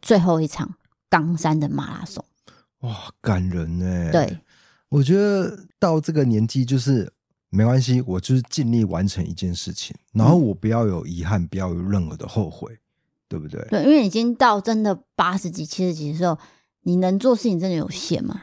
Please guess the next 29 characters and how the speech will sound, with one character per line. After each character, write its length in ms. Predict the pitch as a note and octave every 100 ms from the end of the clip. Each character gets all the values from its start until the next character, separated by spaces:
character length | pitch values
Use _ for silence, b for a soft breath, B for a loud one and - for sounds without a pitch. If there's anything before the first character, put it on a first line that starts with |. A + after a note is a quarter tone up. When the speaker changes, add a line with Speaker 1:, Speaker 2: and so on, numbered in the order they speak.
| -
Speaker 2:
嗯。 180 | B2+ C#3
Speaker 1:
毕 100 | C4
竟 240 | C4+ B3 -
体 240 | G3 E3
力 100 | A3+
就 160 | G#3+ A3
是 140 | G3+
一 80 | G#3
个 360 | F#3 D#3+ D3 D#3
很 240 | - D#3
大 180 | D#3+ D3+
的 100 | -
问 160 | D#3 E3+
题。 240 | - F#3
Speaker 2:
对。 120 | - - - A2+
Speaker 1:
再 120 | - A#3+
怎 140 | F#3
样 100 | G#3
都 80 | A3+
不 140 | G#3+
可 100 | F#3
能 140 | D3 D3+
像 160 | G3+
二 80 | F3
十 160 | D3+ D3+
五 80 |
岁 220 | D3+ D#3 D3
那 100 | D3
样。 160 | -